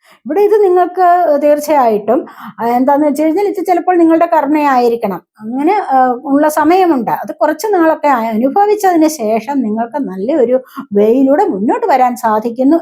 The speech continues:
എന്നുള്ളതാണ് ഇവിടെ കാണുന്നത്. അപ്പോൾ എത്രമാത്രം വലിയ പരാജയമാണോ നിങ്ങളുടെ ജീവിതത്തിൽ സംഭവിച്ചിരുന്നത്, ടെൻ ആണ് ഇവിടെ നമ്പർ, കണ്ടില്ലേ? എത്രമാത്രം വലിയ പരാജയം നിങ്ങളുടെ ജീവിതത്തിൽ ഇപ്പോൾ സംഭവിച്ചിട്ടുണ്ടോ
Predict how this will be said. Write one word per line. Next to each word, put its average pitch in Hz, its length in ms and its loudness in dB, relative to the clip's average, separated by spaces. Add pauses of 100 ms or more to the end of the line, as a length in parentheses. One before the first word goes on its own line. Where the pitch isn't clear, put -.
എന്നുള്ളതാണ് 208 540 -4
ഇവിടെ - 380 -18
കാണുന്നത്. 151 320 -20
അപ്പോൾ - 480 -20
എത്രമാത്രം 370 580 0
വലിയ 392 220 2
പരാജയമാണോ 330 720 2
നിങ്ങളുടെ 285 380 2
ജീവിതത്തിൽ 262 560 0
സംഭവിച്ചിരുന്നത്, 220 840 -4
ടെൻ 214 220 -4
ആണ് 196 140 -2
ഇവിടെ 165 160 -12
നമ്പർ, 165 300 -12
കണ്ടില്ലേ? 196 360 -8 (300)
എത്രമാത്രം 392 580 0
വലിയ 392 220 2
പരാജയം 330 540 2
നിങ്ങളുടെ 330 280 2
ജീവിതത്തിൽ 294 560 0
ഇപ്പോൾ 277 280 -2
സംഭവിച്ചിട്ടുണ്ടോ 214 1120 -6